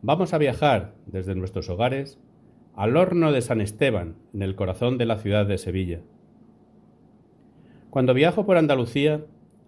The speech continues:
observo que muchas empresas agroalimentarias llevan en su denominación social el nombre de nuestro Señor, de alguna advocación de la Virgen o de algún santo, como hoy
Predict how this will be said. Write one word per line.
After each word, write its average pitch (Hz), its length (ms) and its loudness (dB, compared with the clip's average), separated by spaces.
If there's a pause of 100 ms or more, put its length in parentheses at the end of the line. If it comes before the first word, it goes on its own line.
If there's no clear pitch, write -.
observo 143 480 0
que 127 100 2
muchas 156 340 0
empresas 139 580 -2
agroalimentarias 107 920 0 (640)
llevan 113 580 2
en 107 160 0
su 107 140 -6
denominación 98 560 0
social 131 540 -2 (560)
el 98 160 2
nombre 135 260 2
de 120 80 2
nuestro 107 240 -2
Señor, 123 540 -2 (680)
de 104 140 -2
alguna 151 260 2
advocación 120 480 2
de 113 80 0
la 98 120 2
Virgen 120 580 0 (160)
o 101 120 -4
de 98 60 0
algún 120 240 -2
santo, 165 540 -2 (160)
como 95 260 0
hoy 120 240 2